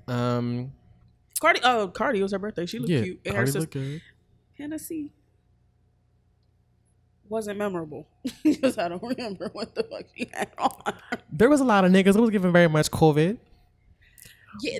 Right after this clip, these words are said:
Speaker 2: yeah, that's the thing.
Speaker 1: But,
Speaker 2: Then
Speaker 1: um,
Speaker 2: how, how old is Cardi's baby?
Speaker 1: Who, um, the newborn?
Speaker 2: Yeah.
Speaker 1: Like a couple weeks.
Speaker 2: Right, right,
Speaker 1: Possibly a
Speaker 2: right,
Speaker 1: month,
Speaker 2: right.
Speaker 1: 'cause time
Speaker 2: I don't
Speaker 1: flies.
Speaker 2: Yeah, pop-, maybe.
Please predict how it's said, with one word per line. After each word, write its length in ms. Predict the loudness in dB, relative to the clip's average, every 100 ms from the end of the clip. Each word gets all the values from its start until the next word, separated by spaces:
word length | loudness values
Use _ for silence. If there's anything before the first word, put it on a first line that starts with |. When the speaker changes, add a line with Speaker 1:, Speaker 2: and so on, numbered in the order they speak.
| -8
Speaker 2:
yeah, 200 | -4 -2
that's 200 | -4 -8 -10
the 100 | -6
thing. 120 | 0
Speaker 1:
But, 560 | 2 2 2 -2 -4 0
Speaker 2:
Then 100 | 2
Speaker 1:
um, 80 | 2
Speaker 2:
how, 240 | -2 -8 -8
how 180 | -8 -8
old 80 | -10
is 160 | -14 -20 _ _ -20 -14
Cardi's 240 | -12 -12
baby? 400 | -14 -18 -16 -16 -20 -20 _ _ _ _ _ -8
Speaker 1:
Who, 180 | -4 -4
um, 540 | -2 -2 -2 -4 -8 -14 _ _ _ -6
the 100 | 0
newborn? 520 | 0 0 -6 -12 -14 -14 -12
Speaker 2:
Yeah. 60 | -12 -12 -16 0
Speaker 1:
Like 160 | 2 2
a 80 | 2
couple 380 | 0 2 0
weeks. 560 | 2 -2 -4 -10 -14 -16 _ _ _ _ _ _
Speaker 2:
Right, 360 | -14 -12 -14 -16
right, 200 | -14 -6
Speaker 1:
Possibly 440 | 0 2 2 -2 0
a 40 |
Speaker 2:
right, 60 | 2
Speaker 1:
month, 360 | 0 -2 -8 -16
Speaker 2:
right. 100 | -16
Speaker 1:
'cause 180 | -4 -4
time 240 | -2 -2 0
Speaker 2:
I 40 |
don't 180 | 0 0
Speaker 1:
flies. 220 | -4 -8 -14
Speaker 2:
Yeah, 160 | -10 -10 -8
pop-, 300 | -10 -10 -14
maybe. 560 | -14 -12 -12 -16 -18